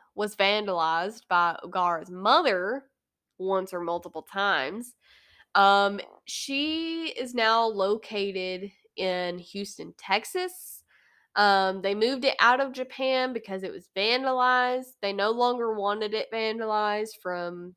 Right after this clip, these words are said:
what I found and others commenting. Um, it's in Houston, Texas at Paradise North Cemetery.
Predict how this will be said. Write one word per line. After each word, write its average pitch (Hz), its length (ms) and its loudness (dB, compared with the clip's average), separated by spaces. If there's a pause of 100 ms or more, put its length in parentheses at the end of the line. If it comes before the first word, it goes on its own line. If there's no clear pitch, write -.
(100)
what 262 140 6
I 294 120 10
found 247 640 2 (100)
and 175 160 -8
others 240 500 0
commenting. 247 800 -4 (460)
Um, 185 480 2
it's 214 380 0
in 190 220 -2
Houston, 285 460 -6
Texas 247 480 -2
at - 260 -6
Paradise 247 640 -2
North 196 260 -6 (120)
Cemetery. 180 840 -10